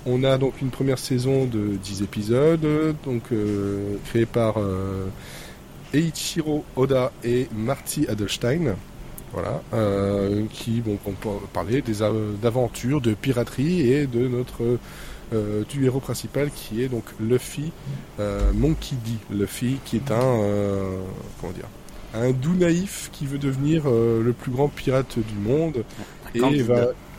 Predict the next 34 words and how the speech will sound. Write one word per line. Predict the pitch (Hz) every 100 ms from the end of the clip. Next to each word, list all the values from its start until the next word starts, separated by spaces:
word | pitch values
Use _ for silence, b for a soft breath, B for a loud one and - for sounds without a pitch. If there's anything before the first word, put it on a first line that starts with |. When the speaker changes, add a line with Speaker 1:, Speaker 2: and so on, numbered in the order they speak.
| - - -
Speaker 1:
un | 107
candide, | - 117 110 135 147
voilà, | 101 120 139
et | 120
qui | - 120
va | 110
aller | 120 147
chercher | - 117 - 135 165
le | 131 127 113 104
One | 117 107
Piece, | - 131 -
qui |
est | 92
donc | 107 113
le | 101
trésor | - 104 110 120 117
ultime | 107 - 139
qui | - 98
fera | - 127
de |
lui | 90 113 131
le | 98 135 143 - - -
roi | 92 107 156
des | 123
pirates, | - 95 95 - - - B B B B B -
euh, | 92 92 95 95
à |
travers | - - 110
les, | 107 90 90 92 95
à, | 98
à | 95 107
travers | - 151 180
les | 147
mers. | 110 101